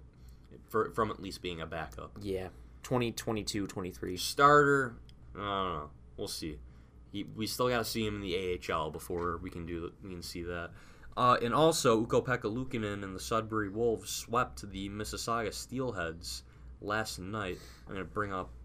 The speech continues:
Speaker 1: his stats through those four games, but by all accounts, he played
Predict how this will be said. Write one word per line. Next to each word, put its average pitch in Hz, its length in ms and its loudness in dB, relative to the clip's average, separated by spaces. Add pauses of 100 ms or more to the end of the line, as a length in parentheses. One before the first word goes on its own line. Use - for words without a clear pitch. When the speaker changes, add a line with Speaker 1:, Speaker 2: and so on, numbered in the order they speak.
(200)
Speaker 1:
his 92 120 -10
stats - 580 -4
through 90 100 -4
those 85 220 -4
four 101 300 -2
games, 90 460 -8
but 85 240 -4 (320)
by 92 140 0
all 120 140 4
accounts, 110 400 0
he 107 160 -6
played 107 500 -2